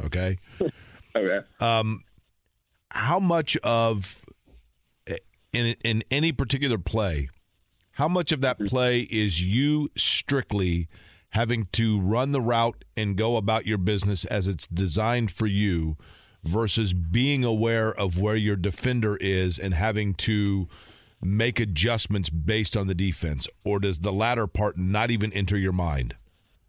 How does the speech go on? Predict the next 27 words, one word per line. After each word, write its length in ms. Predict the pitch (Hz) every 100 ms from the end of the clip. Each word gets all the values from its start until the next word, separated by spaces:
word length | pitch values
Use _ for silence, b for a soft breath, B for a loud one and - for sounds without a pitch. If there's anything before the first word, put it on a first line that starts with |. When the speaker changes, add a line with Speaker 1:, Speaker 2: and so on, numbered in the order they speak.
| _ _ _ _ _ _ _ _ _ _ -
Speaker 2:
Um, 480 | 139 156 160 160 156 -
we 120 | 160
have 200 | 165 160 160
some 180 | 139 120
routes 280 | 120 117 -
that, 240 | 110 101 -
that 180 | 101 101
change 460 | - 107 98 98 -
based 260 | 95 92 101
on 180 | 92
how 120 | 98 90
the 140 | 87
defense 360 | 90 87 87 -
is 80 | 87 -
playing. 380 | 87 87 85 - -
So, 300 | 82 80 - _ _
um, 440 | 80 80 78 78 76 76 76 - - -
yeah, 220 | 92 82
it's 140 | - -
definitely, 560 | 101 101 92 90 76
that 220 | 87 95 101
definitely 340 | 95 - 87
does 180 | 85 87
enter 160 | 85 90
my 160 | 87 85
mind. 420 | 87 87 90 85 - -
Um, 400 | 76 76 76